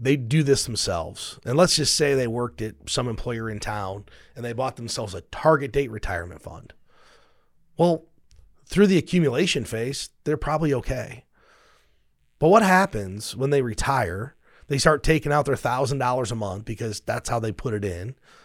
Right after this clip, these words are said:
So they think it works the same way. You know, they put it in a thousand at a time, take it out a thousand at a time. The market goes down forty percent. Where are they gonna get their investments from? Or where are they gonna,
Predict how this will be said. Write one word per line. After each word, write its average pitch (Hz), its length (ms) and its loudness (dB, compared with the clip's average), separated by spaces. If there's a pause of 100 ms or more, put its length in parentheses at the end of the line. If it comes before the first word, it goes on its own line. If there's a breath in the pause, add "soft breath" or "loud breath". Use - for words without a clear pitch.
So - 140 -2
they 131 120 4
think 147 320 -4
it 139 100 4
works 131 240 -2
the 127 120 -4
same 127 280 0
way. 113 400 -6 (140)
You 107 80 -8
know, 107 80 -2
they 110 80 -2
put 131 160 -4
it 123 100 -4
in 131 60 -4
a 139 80 -6
thousand 104 380 -6
at 101 60 -6
a 95 40 -8
time, 101 380 -8 (320 loud breath)
take 92 160 -8
it 117 60 -4
out 135 120 0
a 98 40 -8
thousand 92 400 -6
at 92 60 -10
a 87 40 -14
time. 95 380 -12 (440 soft breath)
The 139 80 0
market 190 320 8
goes 165 180 6
down 156 220 6
forty 139 420 -2
percent. 101 540 -8 (1300)
Where 147 200 6
are - 20 8
they 190 120 6
gonna 180 160 2
get 165 180 2
their 147 160 2
investments 123 460 0
from? - 340 -12 (520)
Or 135 80 4
where 156 100 10
are - 20 4
they 165 80 6
gonna, 156 240 -2